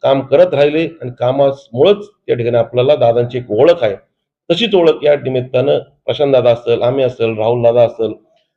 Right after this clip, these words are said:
आम्ही सगळेच जण त्यांच्या विचार घेऊन या ठिकाणी उद्याच्या काळामध्ये राष्ट्रवादी काँग्रेस पार्टीच्या माध्यमातून जे उमेदवार उभे केलेत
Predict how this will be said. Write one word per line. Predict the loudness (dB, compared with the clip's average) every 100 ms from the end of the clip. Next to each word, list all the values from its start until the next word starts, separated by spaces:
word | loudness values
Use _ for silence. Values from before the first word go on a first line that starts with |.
| _
आम्ही | -8
सगळेच | -4 -2 2 2
जण | 2 -2 -4
त्यांच्या | -18 _ 0 0 0 0
विचार | 0 0 0
घेऊन | 2 0
या | 2 0
ठिकाणी | 0 -4 -4
उद्याच्या | -6 -4 -2 -2 0
काळामध्ये | 0 2 0 0
राष्ट्रवादी | -2 -4 -6 -4
काँग्रेस | -4 -6
पार्टीच्या | -4 -4 -4 -4 -2 -2 -6 _ _ -2
माध्यमातून | 0 0 -2 -2 -2
जे | 0
उमेदवार | 0 2 2
उभे | 2 0
केलेत | 0 -2